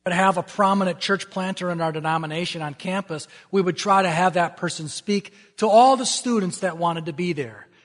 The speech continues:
One of the professors would order pizza, and we would pack the room. And, and there was a, there was a man that God had prominently used in our denomination.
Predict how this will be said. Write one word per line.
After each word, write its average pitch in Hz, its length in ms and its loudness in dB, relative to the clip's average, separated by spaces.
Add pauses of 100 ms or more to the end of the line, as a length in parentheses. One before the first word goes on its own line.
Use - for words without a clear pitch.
(160)
One 156 120 -10
of - 20 -8
the 151 60 -8
professors 170 560 -4
would 151 100 -6
order 143 200 -4
pizza, 196 380 -4
and 156 120 -6
we 143 60 -10
would 123 280 -18
pack 175 320 -6
the 208 80 -12
room. 147 480 -12 (760)
And, 208 240 2 (140)
and 208 160 4
there 247 80 6
was 233 180 4
a, 196 300 4 (260)
there 208 140 6
was 202 140 0
a 202 40 0
man 208 360 4
that 165 200 -2
God 185 300 4
had 151 160 -6 (240)
prominently 214 760 0
used 160 520 -2
in 165 120 -6
our 160 120 0
denomination. 151 840 -6